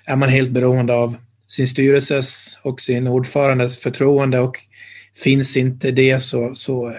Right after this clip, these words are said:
kan man inte fortsätta. Eh, jag tycker det är intressant att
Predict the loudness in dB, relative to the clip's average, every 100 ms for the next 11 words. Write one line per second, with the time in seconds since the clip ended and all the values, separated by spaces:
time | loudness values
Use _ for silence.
0 | -6 -4 -2 -2 -4 -6 -8 -4 -4 -4
1 | -16 -18 _ _ _ -20 -20 _ _ -12
2 | -10 -8 -10 -10 -2 2 4 4 0 0
3 | 0 0 -4 -14 -20